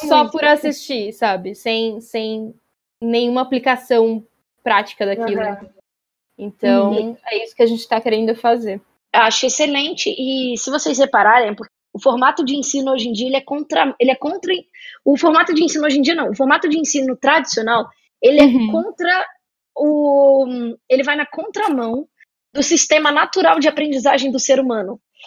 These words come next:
Speaker 2: O ser humano
Speaker 1: Uhum.
Speaker 2: aprende por imitação. A gente aprende a
Speaker 1: Uhum.
Speaker 2: falar português como? Ouvindo nosso pai, nossa mãe, quem nos criou, quem nos cerca, falando,
Speaker 1: Uhum.
Speaker 2: aí a gente tenta imitar.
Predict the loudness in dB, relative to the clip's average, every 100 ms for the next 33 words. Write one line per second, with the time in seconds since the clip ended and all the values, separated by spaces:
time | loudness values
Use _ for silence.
0 | -6 2 4 6 6 6 2 2 0 0
1 | 0 2 2 2 0 -2 -2 -2 -2 -6
2 | -8 -6 -4 0 0 2 2 2 2 2
3 | 2 -2 -2 -4 -4 -2 -2 -2 -4 -2
4 | -2 -2 -6 -6 -6 -2 0 0 -2 -4
5 | -2 -2 -4 -4 -2 0 4 6 6 4
6 | -4 0 2 4 2 2 2 0 0 -2
7 | -4 _ -20 _ 4 6 8 6 2 -2
8 | 0 2 2 0 -10 -10 -10 -8 -8 -8
9 | -8 -8 -8